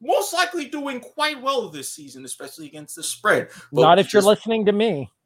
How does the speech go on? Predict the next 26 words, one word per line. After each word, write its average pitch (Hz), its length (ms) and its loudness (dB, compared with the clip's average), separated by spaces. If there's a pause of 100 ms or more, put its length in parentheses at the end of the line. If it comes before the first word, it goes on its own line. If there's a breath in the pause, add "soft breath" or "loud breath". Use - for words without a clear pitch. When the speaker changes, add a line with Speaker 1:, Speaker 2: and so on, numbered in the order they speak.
(640 soft breath)
Speaker 1:
But 214 300 6
we 220 160 0
want 160 440 -6
to 220 200 -4
remind 220 560 0
you 233 160 -8
in 226 100 -6
particular 170 1000 -6
that 131 200 -4
respect - 840 -6
all 170 360 -2
laws 208 480 -2
and 190 320 -8
terms 196 380 -4
and 180 120 -14
conditions 175 580 -10
of 143 180 -12
any 156 240 -4
platform 196 640 -6 (240 soft breath)
that 175 200 -2
you 208 120 -12
happen 196 400 -6
to 190 80 -8
be 196 140 -12
betting 196 460 -4
on. 120 360 -4